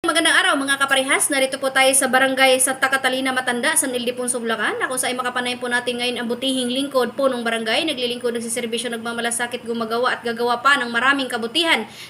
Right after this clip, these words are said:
dito po sa kanyang nasasakupan na si Inagalang po ng barangay, Kapitan Felix Apolinario.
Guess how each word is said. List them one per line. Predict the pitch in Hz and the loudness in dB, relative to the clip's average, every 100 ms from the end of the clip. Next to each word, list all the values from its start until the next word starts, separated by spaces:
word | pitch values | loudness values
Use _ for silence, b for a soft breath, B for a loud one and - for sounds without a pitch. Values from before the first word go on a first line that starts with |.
| - | 2
dito | 294 302 | 4 4
po | 302 269 | 6 4
sa | 285 | 6
kanyang | 285 277 262 247 | 4 2 -2 -4
nasasakupan | 247 247 - 302 277 | -6 -2 -2 2 2
na | 240 | 2
si | 233 240 | -2 -2
Inagalang | 240 302 294 254 | 2 4 4 2
po | 339 | 2
ng | 320 | 2
barangay, | 233 226 214 233 359 359 - - | 2 0 4 4 4 0 -10 -2
Kapitan | 262 269 269 247 233 | 0 2 4 2 2
Felix | 311 311 311 311 | 2 4 4 2
Apolinario. | 269 269 247 240 226 202 | -2 0 -2 -2 0 0